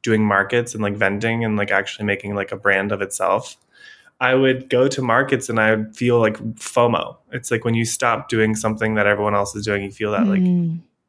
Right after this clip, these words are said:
Speaker 1: like, I feel like if I don't do this, I'll become irrelevant.
Speaker 2: Yeah.
Speaker 1: But I agree with you where it's,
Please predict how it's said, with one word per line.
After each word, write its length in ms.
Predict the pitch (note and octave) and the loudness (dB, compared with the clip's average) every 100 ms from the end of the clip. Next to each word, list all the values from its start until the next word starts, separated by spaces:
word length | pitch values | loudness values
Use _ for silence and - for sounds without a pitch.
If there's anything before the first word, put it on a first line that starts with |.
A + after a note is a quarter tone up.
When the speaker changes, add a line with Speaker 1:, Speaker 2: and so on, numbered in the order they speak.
| _ | _
Speaker 1:
like, 240 | G#2+ G#2 - _ - | -4 -4 -8 _ -2
I 460 | A#2 A#2+ A#2 A#2+ B2+ | 0 2 2 2 0
feel 240 | - A#2+ | 0 2
like 180 | A2+ A2+ | 2 0
if 80 | A#2 | 0
I 100 | A2+ | 2
don't 200 | A#2 A#2+ | 0 0
do 80 | |
this, 200 | A2 G#2 | -2 0
I'll 100 | G2 | -2
become 260 | G2+ - G2+ | -2 -4 -2
irrelevant. 580 | F#2+ G2 F#2+ - - - _ _ _ _ _ _ - | 2 2 2 -6 -14 -16 _ _ _ _ _ _ -4
Speaker 2:
Yeah. 360 | D#3 D3 C#3+ B2+ _ - | -2 0 -4 -8 _ 2
Speaker 1:
But 360 | A#2 A2 - - - | 2 2 -4 -10 -2
I 120 | B2 B2 B2 - | 2 2 2 0
agree 240 | B2 D3+ | 0 2
with 200 | D#3 D#3 | 2 0
you 100 | C3 | 2
where 160 | A#2+ A2 | 4 4
it's, 500 | G#2+ - - - | 2 -2 -4 -6